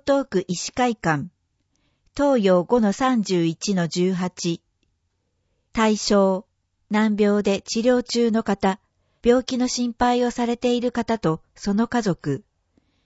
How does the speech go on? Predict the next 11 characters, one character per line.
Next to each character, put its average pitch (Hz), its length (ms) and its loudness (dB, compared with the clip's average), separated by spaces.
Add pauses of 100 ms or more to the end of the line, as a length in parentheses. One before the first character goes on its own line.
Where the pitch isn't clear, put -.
(180)
申 214 160 4
し - 80 -6
込 202 160 2
み 196 160 2
順。 185 320 0 (720)
費 269 160 0
用、 175 360 4 (140)
無 190 200 2
料。 180 440 4 (800)
内 214 340 4
容、 208 380 4